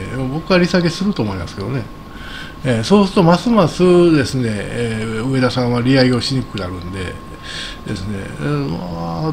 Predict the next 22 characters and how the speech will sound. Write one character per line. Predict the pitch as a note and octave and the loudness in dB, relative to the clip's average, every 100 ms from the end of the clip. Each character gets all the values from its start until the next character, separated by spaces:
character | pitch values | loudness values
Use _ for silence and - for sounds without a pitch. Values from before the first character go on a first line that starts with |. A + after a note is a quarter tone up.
| D3+ | -4
ど | D#3+ | -2
こ | F3+ | -2
か | F3+ D#3 | 2 2
で | C3 | 2
止 | C3+ | 2
ま | D3+ | 4
る | D3+ | 4
ん | C3 | 2
ち | G2 | 0
ゃ | A#2+ | -2
う | A2 | -2
ん | F2+ | -4
か | F#2 F#2+ | -6 -6
な | G#2 | -6
と | F2+ F2+ G2 | -6 -8 -6
い | B2+ B2 | -2 -2
う | |
気 | A#2 A2+ | -2 -2
は | G2+ F#2 | -2 -4
し | F#2 | -6
ま | F#2+ F#2 | -8 -10
す。 | - | -12